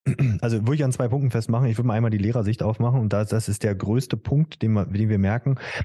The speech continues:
Jeder hat gemerkt, ich weiß, ihr kennt das vielleicht, äh, oder kannte das vorher, wir überhaupt nicht, digitale Online-Meetings.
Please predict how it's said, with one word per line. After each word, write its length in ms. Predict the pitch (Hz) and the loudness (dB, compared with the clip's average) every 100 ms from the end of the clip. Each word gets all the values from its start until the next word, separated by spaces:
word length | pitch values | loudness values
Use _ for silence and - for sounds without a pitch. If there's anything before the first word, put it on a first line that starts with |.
| - _ _ | -8 _ _
Jeder 560 | 101 95 - 131 180 143 | -4 -2 -2 0 2 2
hat 180 | 135 | 0
gemerkt, 500 | - 101 101 127 185 | 0 0 2 0 -2
ich 100 | 104 | -4
weiß, 220 | - 117 98 | -2 -2 -2
ihr 100 | 104 | -2
kennt 220 | 110 120 | 0 0
das 100 | 147 | 0
vielleicht, 460 | 139 143 196 - | 0 0 -2 -4
äh, 160 | - 117 | -2 0
oder 200 | 98 98 | 0 0
kannte 280 | - 107 101 | 0 -2 -2
das 100 | 95 | -2
vorher, 320 | - 123 110 | -2 -2 0
wir 160 | 107 113 | 0 2
überhaupt 360 | 95 95 113 | 0 0 0
nicht, 280 | 127 123 92 | -2 -2 -2
digitale 460 | 117 127 127 117 107 | 0 0 0 0 0
Online-Meetings. 760 | 110 101 87 90 - 95 - | 2 2 0 0 0 -2 -2